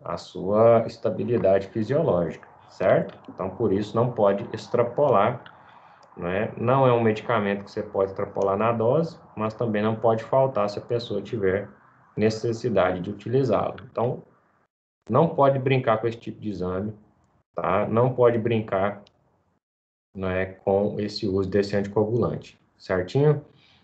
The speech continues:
E aí, obviamente, a pessoa vai ter problemas na microcirculação, apresentando equimoses, né, petequias, aprosen-, apresentando dessa forma, é, quadros,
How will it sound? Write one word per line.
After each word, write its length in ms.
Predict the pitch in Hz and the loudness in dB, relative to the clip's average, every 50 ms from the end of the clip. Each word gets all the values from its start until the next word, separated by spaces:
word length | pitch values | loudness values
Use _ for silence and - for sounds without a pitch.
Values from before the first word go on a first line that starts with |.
| _ _ _ | _ _ _
E 60 | - | -2
aí, 80 | 101 104 | 2 4
obviamente, 500 | 107 110 110 127 123 120 107 110 107 110 | 4 4 6 6 6 6 6 2 0 -2
a 40 | - | -4
pessoa 360 | - 127 127 - - 120 113 | -4 -4 -4 -2 -2 -2 0
vai 160 | 104 113 110 | 2 0 0
ter 240 | - - 104 101 - | 0 -2 -6 -8 -6
problemas 560 | - 123 127 117 98 98 101 107 110 107 101 | -2 0 0 0 0 0 -2 0 -2 -2 -2
na 140 | 113 101 95 | -2 -4 -2
microcirculação, 1300 | 95 95 98 101 - - 110 104 - 107 104 101 - 123 123 127 131 131 - 135 135 147 160 165 160 - - | -2 -4 -6 -6 -8 -12 -12 -12 -10 -12 -12 -10 -4 0 0 2 0 0 -2 0 0 0 0 0 -4 -8 -16
apresentando 580 | - - 113 113 110 117 113 113 - 107 98 98 | -4 -2 0 2 2 2 0 0 0 -2 -2 -2
equimoses, 1040 | 101 98 - - 156 143 123 110 110 107 107 107 104 107 104 - - - - _ _ _ - | -2 -2 -4 -4 -2 0 2 2 4 4 2 0 -2 -4 -10 -14 -16 -20 -20 _ _ _ -16
né, 340 | - 87 87 98 113 123 127 - - _ _ _ _ _ _ _ _ - - _ | -8 -6 -4 -2 -2 -2 -4 -8 -12 _ _ _ _ _ _ _ _ -20 0 _
petequias, 960 | 127 123 123 - - 110 104 104 104 101 - - 107 101 98 - - - _ _ _ _ _ _ _ | 4 4 4 2 2 4 6 6 6 4 2 -2 -4 -4 -4 -8 -14 -20 _ _ _ _ _ _ _
aprosen-, 580 | - 98 - - 117 117 113 113 120 113 - - - | -6 -6 -2 2 4 4 6 6 4 4 2 0 -2
apresentando 760 | 104 - - 113 110 104 113 107 104 - - 104 104 101 | -4 -2 0 0 0 2 2 0 -2 -2 -2 -2 -2 0
dessa 280 | 92 101 101 - - 104 | 0 0 0 0 -2 -6
forma, 480 | 95 - - 101 98 95 90 85 78 - - _ _ _ _ _ _ _ _ _ | -6 -2 2 4 4 4 2 0 -4 -10 -16 _ _ _ _ _ _ _ _ _
é, 420 | - 101 101 98 98 95 95 95 | 0 2 4 6 6 4 4 2
quadros, 760 | 92 92 - 113 113 113 113 98 98 98 95 - - - - _ | 0 0 4 4 6 6 6 2 0 -6 -10 -12 -18 -20 -20 _